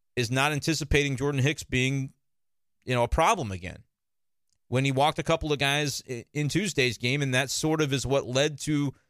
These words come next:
needing Gio in that game. And that's a problem. Now, what does Mozeliak do about that? Is the final straw on Jordan Hicks tonight and you D F A him?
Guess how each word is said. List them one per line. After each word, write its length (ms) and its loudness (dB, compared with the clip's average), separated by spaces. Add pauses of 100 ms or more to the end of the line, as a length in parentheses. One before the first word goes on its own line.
(240)
needing 520 2
Gio 400 4
in 80 -2
that 180 0
game. 200 -4 (120)
And 140 -2
that's 240 0
a 40 -6
problem. 580 2 (1080)
Now, 140 2
what 120 2
does 120 -2
Mozeliak 500 0
do 140 0
about 240 0
that? 220 -4 (720)
Is 200 0
the 120 -2
final 360 0
straw 360 4
on 140 0
Jordan 260 -2
Hicks 280 0
tonight 520 2
and 160 -2
you 60 -2
D 180 0
F 160 2
A 160 2
him? 200 -4